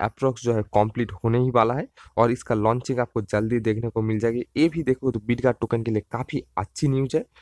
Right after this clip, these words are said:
देखोगे तो बिरगा टोकन का टीम जो है, वो डेवलपमेंट के ऊपर काम कर रहा है और पार्टनरशिप वगैरह कर रहा है और एयर ड्रॉप का गिव अवे भी कर रहा है। और लिस्टिंग की बात करें तो बिरगा टोकन का लिस्टिंग जल्दी देखने को मिल जाएगी।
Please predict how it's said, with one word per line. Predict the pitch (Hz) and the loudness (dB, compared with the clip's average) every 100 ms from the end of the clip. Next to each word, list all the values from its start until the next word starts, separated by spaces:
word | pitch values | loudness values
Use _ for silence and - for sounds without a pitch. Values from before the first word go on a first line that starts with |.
| - | -12
देखोगे | - 127 135 190 220 202 | -8 -2 4 4 4 4
तो | 196 156 | 4 4
बिरगा | 147 151 170 | 4 4 4
टोकन | - - 143 | 2 2 2
का | 147 | 2
टीम | - _ 147 156 | -2 _ 2 4
जो | 127 113 | 4 2
है, | |
वो | 113 113 | 2 2
डेवलपमेंट | 104 117 127 135 131 131 120 | 2 0 2 0 0 -2 0
के | 123 | -2
ऊपर | 113 113 | 2 0
काम | - 104 110 | 0 -2 0
कर | 117 113 | -2 0
रहा | 120 | -2
है | 131 - - | -4 -16 -4
और | 98 | -2
पार्टनरशिप | - 107 117 117 - 117 | 2 2 2 -4 -4 -2
वगैरह | 113 113 110 101 | 0 0 -2 -2
कर | 98 98 | -2 0
रहा | 117 | 0
है | 117 | 0
और | - 104 - | 2 0 2
एयर | 104 110 | 2 2
ड्रॉप | 110 117 - | 2 -4 -2
का | 113 | -4
गिव | 101 101 104 | -2 -2 0
अवे | 117 113 | 0 -2
भी | 117 | -4
कर | - 104 | -2 -2
रहा | 107 | -2
है। | 113 - - - _ | -6 -10 -20 -20 _
और | 143 | 6
लिस्टिंग | 117 110 143 - 180 156 | 6 2 -2 0 0 2
की | |
बात | 110 92 - | 0 0 0
करें | 98 98 | -2 -2
तो | 110 | -2
बिरगा | 127 127 143 | -4 -2 -4
टोकन | 143 127 127 | -2 -2 0
का | 117 | 0
लिस्टिंग | 104 113 - 117 95 | 0 -2 -2 -2 0
जल्दी | 101 110 117 | 0 0 0
देखने | 107 107 110 | 0 0 -2
को | 104 | -2
मिल | 101 98 | -2 -2
जाएगी। | 107 110 | -2 -4